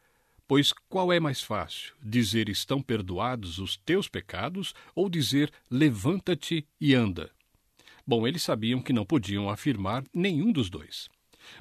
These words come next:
mas ele poderia realizar os dois. Ele pode fazer qualquer um com a mesma facilidade divina. Ambos são tão fáceis para ele, Deus não sua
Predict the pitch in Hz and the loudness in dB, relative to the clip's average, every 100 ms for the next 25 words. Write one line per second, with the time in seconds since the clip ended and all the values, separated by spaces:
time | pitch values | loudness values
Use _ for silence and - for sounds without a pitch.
0 | - 107 160 147 170 175 151 135 147 135 | 0 2 4 2 2 0 0 2 0 0
1 | 175 135 120 151 110 82 73 - - - | -2 -2 -2 0 -2 -4 -10 -14 -16 -18
2 | _ _ _ _ _ _ _ _ _ _ | _ _ _ _ _ _ _ _ _ _
3 | _ _ _ _ _ - 127 117 120 113 | _ _ _ _ _ 2 4 4 0 -2
4 | - 107 95 110 - 120 101 - 156 165 | -2 -4 -4 -6 -2 -2 -2 -2 0 2
5 | 127 160 - _ 143 113 87 113 185 170 | 2 0 -6 _ -4 -4 -2 2 4 4
6 | 175 160 156 - 160 117 90 90 107 139 | -2 -4 -6 -6 -4 -4 -4 -6 -4 -4
7 | 110 92 87 87 _ _ - - - - | -4 -6 -6 -10 _ _ -20 -20 -20 -16
8 | - 135 208 196 196 180 170 175 175 139 | 2 6 6 4 0 -2 -2 -2 -2 -2
9 | 131 - 143 - 151 139 95 107 160 156 | -2 -2 -6 -4 -4 -2 -2 -2 -4 -8
10 | _ _ _ - 98 95 139 160 175 - | _ _ _ -14 -2 4 6 4 0 -6
11 | - _ _ _ - 117 131 165 170 - | -12 _ _ _ 0 4 4 4 2 0
12 | - 190 208 135 85 | 0 2 4 2 0